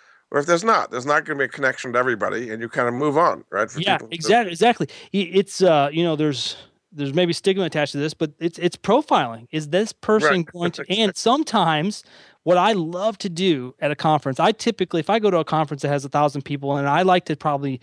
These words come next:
Speaker 2: I like to actually shake hands with about two hundred people.
Speaker 1: Yeah.
Speaker 2: What I do is you, I can typically tell in the first couple minutes, "Hey, either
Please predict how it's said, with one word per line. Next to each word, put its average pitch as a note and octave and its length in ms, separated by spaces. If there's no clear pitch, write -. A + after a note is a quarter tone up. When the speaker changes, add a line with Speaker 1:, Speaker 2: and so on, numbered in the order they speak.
Speaker 2:
I G3 100
like A3 220
to F#3 60
actually E3 280
shake D3+ 260
hands C3+ 260
with B2 100
about B2+ 200
two C#3 160
hundred A#2+ 260
people. - 380
Speaker 1:
Yeah. G#2+ 140
Speaker 2:
What E3 160
I D3+ 100
do F3 300
is D3 240
you, D#3 460
I G3 120
can F#3 180
typically F#3+ 420
tell A#3+ 220
in C4+ 80
the D#3+ 60
first C#3+ 220
couple C#3+ 140
minutes, C#3 220
"Hey, D3+ 240
either D#3+ 480